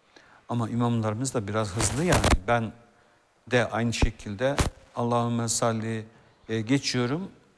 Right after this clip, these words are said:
Bırak "Allahümme barik" okumayı, "Allahümme salli" ben bitirmeden imam "Esselamu aleyküm" diyor. <laughs> Ya bu ne zaman okudu bunu?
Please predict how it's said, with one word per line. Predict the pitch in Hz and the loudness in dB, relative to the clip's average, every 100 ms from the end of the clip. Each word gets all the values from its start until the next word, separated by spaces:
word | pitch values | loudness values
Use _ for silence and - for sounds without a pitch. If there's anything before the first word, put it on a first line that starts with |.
| 139 110 104 104 | -10 -8 -8 -4
Bırak | 117 151 180 - | 2 4 4 2
"Allahümme | 120 131 135 139 127 117 | 2 4 2 2 0 4
barik" | 127 135 135 - - | 4 4 -2 -8 -10
okumayı, | 117 - 131 185 247 208 - - - - _ _ _ _ | -10 -4 0 2 2 0 2 0 0 -4 _ _ _ _
"Allahümme | 120 143 165 165 160 | 2 4 4 2 0
salli" | - 160 160 156 | 2 0 0 -2
ben | 151 160 | -2 -2
bitirmeden | 156 147 165 151 156 | -4 -6 -2 -2 -2
imam | 165 156 151 | -2 -2 0
"Esselamu | 151 - 160 151 151 147 | -2 -2 2 2 2 0
aleyküm" | 143 143 - 113 | 0 -2 -2 -6
diyor. | 107 - - _ _ | -6 -10 -16 _ _
<laughs> | 170 - - 156 - _ _ _ _ - - - - 156 160 - - - | -4 -4 -10 -14 -14 _ _ _ _ -20 -20 -20 -4 -2 -2 -10 -20 -2
Ya | 156 156 | 2 2
bu | 156 165 | 2 2
ne | 180 | 2
zaman | 190 180 160 | 2 2 2
okudu | 135 - 120 104 | 0 -4 -6 -6
bunu? | 107 104 | -6 -8